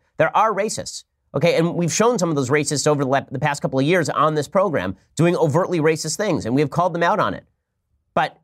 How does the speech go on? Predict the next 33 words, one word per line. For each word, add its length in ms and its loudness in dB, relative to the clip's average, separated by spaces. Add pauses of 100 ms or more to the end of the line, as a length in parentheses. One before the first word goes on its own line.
(120)
if 120 0
I 60 2
don't 100 2
know 80 0
the 60 -2
whole 120 0
story, 400 2
am 100 0
I 60 2
gonna 160 0
jump 220 0
to 80 -8
the 60 -4
conclusion 440 0
that 80 0
this 140 -2
guy's 180 0
telling 240 0
the 60 0
truth? 240 -2 (160)
That 100 0
conveniently, 800 0 (280)
the 80 2
very 360 2
day 220 2
after 240 -2
a 40 2
national 380 0
controversy 680 0
involving 380 0
a 60 0
black 320 0
man 320 -2